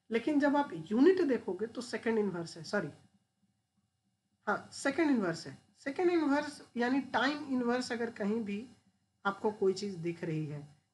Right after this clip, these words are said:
इसका मतलब order of reaction, second inverse, minute inverse, time inverse,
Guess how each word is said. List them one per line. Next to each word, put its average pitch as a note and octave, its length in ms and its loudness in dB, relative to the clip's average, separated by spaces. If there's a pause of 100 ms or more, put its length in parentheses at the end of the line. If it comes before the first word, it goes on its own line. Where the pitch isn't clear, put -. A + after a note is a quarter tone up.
(120)
इसका G3+ 280 0
मतलब F#3+ 580 -2
order F#3 240 -2
of F3 180 -8
reaction, F3 480 -2 (400)
second B3+ 380 0
inverse, A3 640 0
minute A#3+ 360 2
inverse, G#3+ 540 0
time B3+ 320 2
inverse, G#3+ 480 0